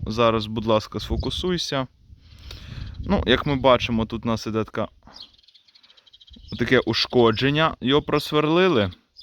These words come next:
І потім, е, вже каже мені майстер: «Арсен, дивись, тобі ма-, ти мав його заклеїти скотчем, щоб туди нічого не потрапило, тоді б... тоді б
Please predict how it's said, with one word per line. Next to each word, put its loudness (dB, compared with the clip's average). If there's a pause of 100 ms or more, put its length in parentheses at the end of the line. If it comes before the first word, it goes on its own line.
(580)
І -8
потім, 2
е, 4
вже 2 (500)
каже 2
мені 4
майстер: 2 (340)
«Арсен, 2 (120)
дивись, 0 (1300)
тобі 4
ма-, 2 (120)
ти 2
мав 6
його 4
заклеїти 2
скотчем, 0
щоб -4
туди 0
нічого 0
не 0
потрапило, 2
тоді 0
б... -16 (1160)
тоді 2
б -6